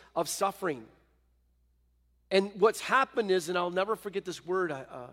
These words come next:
a, a prophetess in this church gave to me when we first,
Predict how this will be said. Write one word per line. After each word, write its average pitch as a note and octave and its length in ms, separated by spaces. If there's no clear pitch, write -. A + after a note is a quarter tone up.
a, C#3 40
a - 40
prophetess E3 680
in C#3 60
this B2+ 120
church - 400
gave C3+ 200
to C3 100
me C3 260
when C#3+ 120
we C#3 100
first, - 400